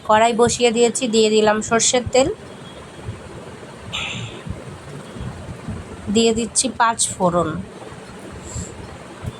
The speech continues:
পাঁচ ফোড়নটা কিন্তু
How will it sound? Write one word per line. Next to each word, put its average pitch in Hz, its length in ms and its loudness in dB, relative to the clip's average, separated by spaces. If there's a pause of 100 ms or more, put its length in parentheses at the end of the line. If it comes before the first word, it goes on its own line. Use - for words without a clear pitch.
(2000)
পাঁচ 208 260 4
ফোড়নটা 208 520 4
কিন্তু 208 540 4